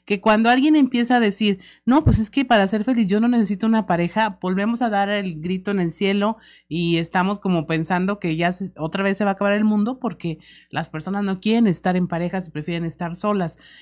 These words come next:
Ahora, si vemos a, a algún chavito que trae muy, muy ese chip de decir, "No, es que primero yo", decimos, "No, ahora sí, el mundo se va a acabar porque nos estamos haciendo egoístas, no pensamos en los demás, pensamos primero en nosotros mismos",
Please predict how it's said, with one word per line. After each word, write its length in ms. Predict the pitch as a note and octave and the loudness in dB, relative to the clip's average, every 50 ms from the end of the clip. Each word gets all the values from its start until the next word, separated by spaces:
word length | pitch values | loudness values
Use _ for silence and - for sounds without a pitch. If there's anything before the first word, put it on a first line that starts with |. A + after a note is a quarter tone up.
| - _ | -20 _
Ahora, 560 | - - F#3+ G3 G#3+ A#3 B3+ C4 C4 C4 B3+ | 0 2 4 4 6 6 6 6 6 6 4
si 160 | B3+ - A#3 | 4 2 0
vemos 400 | G#3 A3+ A#3 A#3+ B3 C4 B3+ B3+ | 2 2 2 2 2 2 2 2
a, 220 | B3+ A3+ A3 A3 G3+ | 2 2 2 2 0
a 160 | D3+ F3+ F#3+ | 0 0 0
algún 280 | G3 G3 G3 A#3+ B3+ | -2 0 2 4 4
chavito 400 | B3+ B3+ C4+ A#3+ B3+ B3+ C4 B3+ | 4 4 2 2 2 2 0 0
que 120 | B3+ A3+ G#3+ | 0 -2 -2
trae 200 | - A#3 A#3 A#3+ | 2 2 4 6
muy, 520 | B3+ B3+ B3+ B3+ C4 C4+ C4+ B3+ A3+ F#3 | 8 8 8 8 8 6 6 4 2 0
muy 400 | G3+ A3 A#3 B3+ C4 C4 B3 B3+ | 2 2 4 4 4 4 4 2
ese 240 | B3 A#3+ B3 B3+ B3 | 0 0 0 -2 -2
chip 340 | B3+ - B3 A#3+ B3 - _ - - - _ _ | -2 -4 -4 -4 -4 -8 _ -20 -20 -20 _ _
de 160 | - G3 A3 G#3 | -2 0 2 2
decir, 420 | G3+ F#3+ F#3+ - A3+ A3 G#3+ - - _ _ _ | 2 2 0 0 0 0 0 -2 -8 _ _ _
"No, 140 | F#3+ G#3 | -4 -2
es 160 | A#3 B3 B3 - | -2 -2 -2 -2
que 120 | - D#4 | -2 -2
primero 500 | A#3 - A3+ G#3+ G3 F#3+ F#3 F#3 F3 D#3 | -2 0 0 0 2 2 2 2 0 0
yo", 380 | C#3+ C#3+ F3+ G3+ A3+ A#3 A3 - _ _ _ _ _ _ _ _ _ _ _ | -2 -2 -2 -2 -4 -4 -6 -12 _ _ _ _ _ _ _ _ _ _ _
decimos, 440 | E3 F#3 F3+ - G#3 F#3 E3+ D#3+ D#3+ | -6 -4 -4 -2 -2 -2 -2 -2 -2
"No, 160 | E3+ E3 F3+ | -2 -2 -2
ahora 340 | D3+ C#3 D3 D#3+ F3+ G3+ G#3+ | 0 2 2 4 4 2 2
sí, 240 | - B3 B3+ C4 - | 2 2 2 2 2
el 180 | - F3+ F#3 F#3+ | 2 2 2 4
mundo 320 | G3+ A3+ B3+ C#4 C#4 C#4+ | 4 6 6 6 6 4
se 100 | C4 C4+ | 4 4
va 80 | A3+ A#3 | 2 2
a 40 | A#3+ | 2
acabar 400 | A#3+ B3+ B3 B3 B3+ C4+ C4+ - | 2 0 2 2 2 0 -2 -4
porque 460 | D4+ D4+ C#4+ C4 - C#4+ D4 D4 D4 - _ _ _ _ _ | -4 -6 -6 -4 -4 -6 -6 -6 -8 -12 _ _ _ _ _
nos 160 | - E3+ D#3+ | -12 -12 -10
estamos 340 | D#3+ - F3+ F3 F#3 G#3 G#3 | -8 -8 -8 -6 -6 -8 -8
haciendo 380 | G3+ - F#3+ F#3+ F#3+ G3+ G3 - | -8 -6 -6 -4 -4 -4 -6 -6
egoístas, 720 | D#3 F3 E3+ E3 D#3+ F#3+ G#3 G3+ - - A3 A3 G#3+ - | -6 -8 -6 -6 -6 -6 -8 -8 -6 -6 -6 -6 -6 -8
no 180 | F3+ F#3+ F#3 | -8 -8 -8
pensamos 460 | F#3 F#3 F3 E3 - F3 F3 F3+ F3+ F3+ | -6 -8 -8 -8 -8 -6 -6 -6 -6 -6
en 100 | F3+ E3+ | -4 -4
los 140 | D#3+ D#3 | -4 -4
demás, 400 | D3 D#3 E3 F3 F#3+ G#3+ A3+ A3 | -4 -4 -4 -4 -2 -4 -4 -6
pensamos 500 | A3+ - E3+ E3 E3+ F#3 F3 F3+ F3+ F3+ | -6 -10 -10 -8 -6 -6 -6 -6 -6 -8
primero 480 | F3+ - D#3+ E3 E3+ E3+ F3 F3 F3+ D#3+ | -8 -10 -8 -8 -6 -4 -4 -4 -4 -2
en 100 | D#3+ D#3+ | -2 -2
nosotros 440 | D#3 D#3 D#3 D#3 G3 F#3 - G3+ G3+ | -2 -2 -2 -4 -6 -4 -4 -4 -2
mismos", 480 | F#3+ G#3+ A#3 A#3+ A#3 B3+ C4+ D4 C#4+ | 0 0 0 2 2 2 0 0 -2